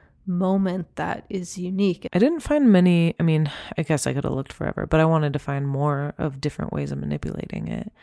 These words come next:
Speaker 2: But this was the clearest one. <sighs> Um, okay, this is really hard 'cause there's so much work, but I'm gonna skip to two thousand ten.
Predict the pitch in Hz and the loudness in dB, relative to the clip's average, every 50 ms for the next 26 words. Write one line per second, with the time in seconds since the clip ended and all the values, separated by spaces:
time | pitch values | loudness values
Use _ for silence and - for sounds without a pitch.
0 | - - - - - - - 175 - 160 151 - 151 143 139 - - - - - | -20 -20 -20 -20 -12 -6 -4 -2 0 0 0 0 -4 -6 -6 -8 -12 -12 -8 -8
1 | - 156 160 156 - - - - - - - 175 - - - - - - - _ | -8 -6 -8 -8 -8 -8 -8 -8 -6 -6 -8 -10 -12 -16 -20 -20 -20 -20 -20 _
2 | - - - - - - - - - - - - - - - _ _ _ _ _ | -20 -20 -20 -20 -20 -20 -20 -20 -20 -20 -20 -20 -20 -20 -20 _ _ _ _ _
3 | _ - - - - - - - - 185 180 180 175 175 180 185 185 180 - - | _ -10 -8 -8 -8 -8 -6 0 2 4 4 6 6 4 4 4 2 0 -4 -12
4 | _ _ _ _ _ _ _ _ _ 175 165 160 151 147 147 151 - 180 156 151 | _ _ _ _ _ _ _ _ _ -2 0 2 2 0 0 0 -2 -2 0 2
5 | 156 156 156 143 151 147 147 - - 139 147 135 - - - - - - 151 147 | 2 4 4 2 2 0 0 -2 -4 -6 -4 0 2 2 4 4 2 2 0 0
6 | 143 143 147 143 143 143 139 139 143 - - 147 143 151 156 - - - 143 - | 0 0 0 0 0 0 0 -2 -2 -4 -4 -4 -4 -4 -4 -4 -4 -4 -4 -2
7 | - - 143 147 143 147 143 - - - - 143 139 143 - - - 147 - 151 | -4 -4 -4 -2 -2 -2 -4 -4 -6 -4 -4 -4 -4 -4 -8 -8 -8 -6 -4 -4
8 | 139 131 143 135 - - - 160 143 - - - - - 160 185 208 | -4 -4 -4 -4 -2 -2 -2 -2 -4 -4 -6 -6 -6 -4 -2 -2 -4